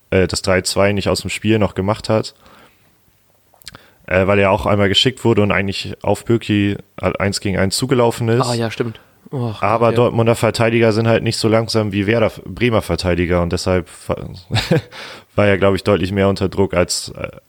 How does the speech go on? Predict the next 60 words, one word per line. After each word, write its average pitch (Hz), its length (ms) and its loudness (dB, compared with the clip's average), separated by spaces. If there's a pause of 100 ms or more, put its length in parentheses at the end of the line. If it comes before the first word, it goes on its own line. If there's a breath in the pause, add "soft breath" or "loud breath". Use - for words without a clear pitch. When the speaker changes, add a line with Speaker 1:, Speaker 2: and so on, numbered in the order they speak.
Speaker 1:
als - 240 -2
ich's 95 200 0
zumindest 98 380 2
aus 90 160 2
der 87 100 -4
Kurve 92 300 0
wahrgenommen 87 440 2
habe. 82 100 2
Speaker 2:
Ja, 82 60 2
Speaker 1:
Also 80 120 0
Speaker 2:
genau. 90 100 0
Speaker 1:
ich - 60 -4
hatte 90 220 -2
das 90 180 0
Gefühl, 90 240 0
der 87 140 4
ist 80 80 -2
eigentlich, 87 380 -2 (120)
eigentlich 92 240 0
ist 85 80 -2
er 87 80 2
durch. 85 400 0 (400 loud breath)
Speaker 2:
Ähm, 120 540 -2 (320)
ich 135 80 -8
glaub, 143 100 0
er 139 120 0
wurde 196 180 2
auch 185 100 -2
zum 170 340 -2
Man 165 280 0
of - 240 -4
the 147 60 -4
Match 143 340 -4
gewählt, 117 360 -6 (120)
wenn 120 100 -6
ich - 200 -12
das 123 260 -10
nicht 123 240 -12
Speaker 1:
Verdient. 104 720 -2
Speaker 2:
Ja, 127 180 4 (140)
also 117 180 -2
fand 135 220 -4
ich - 40 -4
auch 131 140 0
da 120 220 0
echt - 320 -10
wieder 127 120 0
top 135 140 -6
spielen. 165 320 0
Es 160 120 0
ist - 20 -6
schön, 196 160 0
dass 170 160 -2
man 143 120 0
dann 135 200 0
doch 135 140 0
jemanden 127 300 0
hat, - 200 -6
wo 127 60 -2
man 120 200 2